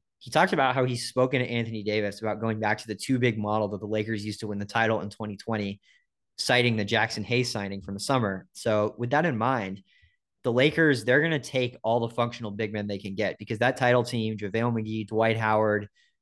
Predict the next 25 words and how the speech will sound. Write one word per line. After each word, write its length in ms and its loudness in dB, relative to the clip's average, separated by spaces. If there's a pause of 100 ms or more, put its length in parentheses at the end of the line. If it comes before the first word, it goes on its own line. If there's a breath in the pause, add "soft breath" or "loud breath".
(160)
um, 480 -2 (340)
you 120 -4
know, 340 -2 (240)
those 200 2
guys 200 6
were 360 -4
really, 260 6
really 220 2
good 360 -2
the 60 -2
whole 240 2
season 400 -6
and 100 -6
just 280 -4
gave 180 2
the 80 0
Lakers 400 0
this 160 -8
ability, 380 0
along 260 -2
with 140 -8
Anthony 240 -6
Davis, 320 -2
of 100 -20
course, 460 2